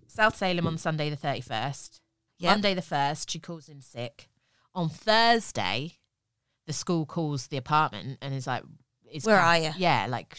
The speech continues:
Speaker 1: "We haven't seen you. Are you okay?
Speaker 2: Mm-hmm.
Speaker 1: What's going on?" And Robert's like,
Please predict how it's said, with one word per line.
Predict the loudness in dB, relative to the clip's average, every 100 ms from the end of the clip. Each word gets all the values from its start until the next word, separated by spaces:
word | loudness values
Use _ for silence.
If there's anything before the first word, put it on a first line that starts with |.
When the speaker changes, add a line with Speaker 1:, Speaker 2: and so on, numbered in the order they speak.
| -14 -10
Speaker 1:
"We | -4
haven't | -2 -2 -4
seen | -6 -4
you. | -2 -4 -6 -10 _ _ _ _ -2
Are | -2
you | -2
okay? | -4 -8 -8 -12 -16
Speaker 2:
Mm-hmm. | -20 -14
Speaker 1:
What's | -14 -10
going | -10 -10
on?" | -12 -12 -14 _ _ _ _ _ _ _ -4
And | -4 -2
Robert's | -4 -4 -6 -4
like, | -4 -6